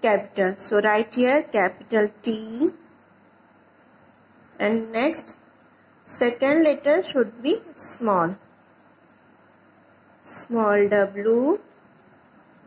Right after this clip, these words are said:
and small O. T W O, two. Two dash capital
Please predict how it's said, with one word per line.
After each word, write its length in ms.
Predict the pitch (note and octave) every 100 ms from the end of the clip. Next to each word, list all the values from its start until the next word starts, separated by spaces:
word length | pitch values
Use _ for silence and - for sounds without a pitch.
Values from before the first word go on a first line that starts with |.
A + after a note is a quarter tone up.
| _ _ _
and 280 | - G3+ B3 - -
small 600 | - - G#3+ G3+ G3 G3+
O. 240 | A3 E3+ - - _ _ _ _ _ _ _ _ -
T 260 | C4 C#4+
W 500 | C4 A#3 G#3 A3 G#3 A3+ D#4
O, 140 | A#4 - - _ -
two. 280 | D4+ A#3 F#3+ - _ _ _ _ _ _ _ _ _ _ _ _ _ _ _ _
Two 600 | A3+ A3 A3+ A#3 C#4 G#4 - - _ _ _ _ _ - A3
dash 640 | G#3 G3 F#3+ G3 B3 - - _ _ _ _ _ _ _ _ _ -
capital 720 | G#3+ G#3 G3+ G#3 - G3+